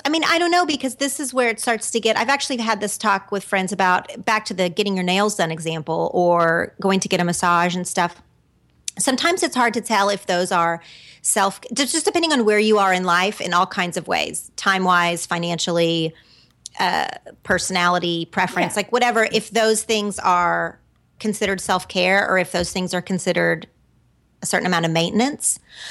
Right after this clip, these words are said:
Speaker 1: Like, I
Speaker 2: Right.
Speaker 1: get
Speaker 2: Yeah.
Speaker 1: massages. I've, like, sworn to everyone I know, um, that deep tissue massages have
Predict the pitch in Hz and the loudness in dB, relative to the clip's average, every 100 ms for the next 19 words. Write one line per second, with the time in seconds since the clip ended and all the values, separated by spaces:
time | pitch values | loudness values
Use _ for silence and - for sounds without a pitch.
0 | - 214 - 220 226 226 233 208 202 - | -4 -4 0 0 0 2 2 2 0 -4
1 | 277 320 254 - - 233 254 254 196 180 | -8 -4 -4 -4 2 4 4 0 -2 -2
2 | 175 - 233 214 180 - - - 202 202 | -4 0 0 0 -4 -4 -8 -6 -4 -2
3 | 190 180 175 - 185 180 180 185 180 180 | -2 -2 -4 -4 -2 -2 0 0 0 0
4 | 170 170 165 165 - 180 165 160 160 175 | 2 2 2 -2 -2 0 0 -2 -2 -2
5 | - _ _ _ _ _ - 196 - 196 | -2 _ _ _ _ _ -4 -4 -4 -4
6 | - 170 165 175 165 165 175 170 - 175 | -2 -2 0 2 2 4 2 2 -2 -6